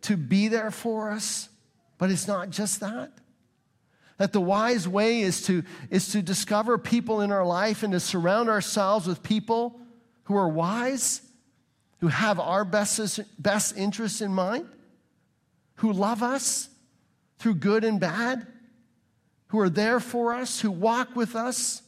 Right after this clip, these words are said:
who are willing to challenge us when we're headed down the wrong path, who are willing to speak truth into our lives, who are committed to us becoming the best version of ourselves. Listen to me today.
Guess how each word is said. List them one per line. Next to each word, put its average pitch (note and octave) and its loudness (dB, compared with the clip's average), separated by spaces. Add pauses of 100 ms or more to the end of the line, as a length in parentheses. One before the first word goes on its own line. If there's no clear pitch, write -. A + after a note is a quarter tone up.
(640)
who A3+ 4
are G3 4
willing A3 4
to G3 0
challenge A3+ 2
us C#4 0
when G3 -4
we're F3+ 2
headed G3 0
down G#3+ 2
the G#3 0
wrong G3+ 2
path, A3+ -2 (2000)
who E3 -2
are E3+ 2
willing G#3 0
to F#3 2
speak A3+ -2
truth A#3 -2
into A3 -2
our G#3 -2
lives, A#3 -4 (800)
who G#3+ 0
are G3+ 2
committed G#3 0
to G3+ -2
us A3 -2
becoming G#3+ -4
the F#3 -2
best F3+ -2 (240)
version G#3+ 0
of F#3+ 2
ourselves. G3 0
Listen A3+ -2
to G#3 -2
me G3 -2
today. C#3 -2